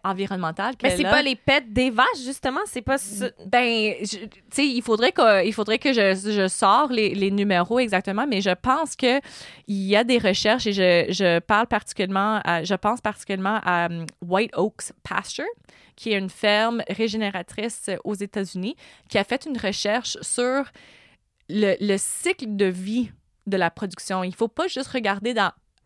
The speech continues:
Speaker 1: euh, prendre un portrait de un moment particulier pendant que
Speaker 2: Mhm.
Speaker 1: la vache est en train de péter, là.
Speaker 2: Ouais.
Speaker 1: <laughs> Tu sais, il faut vraiment regarder.
Speaker 2: De sa naissance,
Speaker 1: C'est ça.
Speaker 2: son alimentation, le transport de toutes
Speaker 1: Oui.
Speaker 2: les choses qui vont vers la vache,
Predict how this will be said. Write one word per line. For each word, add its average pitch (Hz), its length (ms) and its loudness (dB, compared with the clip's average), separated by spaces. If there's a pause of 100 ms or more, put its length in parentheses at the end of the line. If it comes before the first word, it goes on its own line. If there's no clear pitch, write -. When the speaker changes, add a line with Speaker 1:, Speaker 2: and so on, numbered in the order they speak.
Speaker 1:
euh, - 100 -6
prendre 262 260 -2
un 233 60 2
portrait 233 380 -4
de 208 80 0 (240)
un 254 180 4
moment 208 380 0
particulier 214 500 -8
pendant 190 220 -4
que - 80 -6
Speaker 2:
Mhm. 180 40 -2
Speaker 1:
la 165 120 2
vache 185 240 -2
est 185 40 -4
en 175 60 -2
train 202 140 -6
de 190 100 -2
péter, 170 360 -4
là. 156 120 -2 (100)
Speaker 2:
Ouais. 240 180 6
Speaker 1:
<laughs> - 60 -4 (640)
Tu 277 80 0
sais, 294 80 4
il 254 160 0
faut 233 160 2
vraiment 240 520 2
regarder. 240 340 2
Speaker 2:
De 226 60 -4
sa 233 140 6
naissance, 226 640 0
Speaker 1:
C'est 233 160 4
ça. 185 340 4
Speaker 2:
son 226 280 0
alimentation, 226 1160 -2
le 214 140 -2
transport 262 680 2
de 254 80 2
toutes 170 120 -4
Speaker 1:
Oui. 294 160 2
Speaker 2:
les 254 60 2
choses 247 220 0
qui 240 140 -10
vont 220 220 4
vers 208 180 2
la 190 160 2
vache, 233 540 4